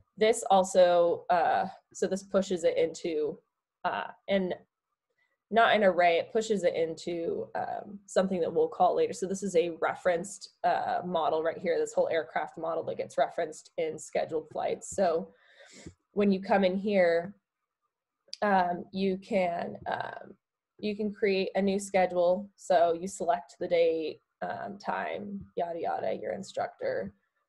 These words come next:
um, and you can add to the schedule. And then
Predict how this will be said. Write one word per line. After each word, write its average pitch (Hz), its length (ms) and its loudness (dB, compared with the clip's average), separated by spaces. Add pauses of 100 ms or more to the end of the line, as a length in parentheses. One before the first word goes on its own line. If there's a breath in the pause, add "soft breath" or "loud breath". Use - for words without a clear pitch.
(260)
um, - 340 -4
and 185 100 -8
you 190 60 -10
can 202 160 -6
add 190 300 -4
to - 120 -12
the - 80 -10
schedule. 226 720 0 (1500)
And 214 120 -4
then 185 340 0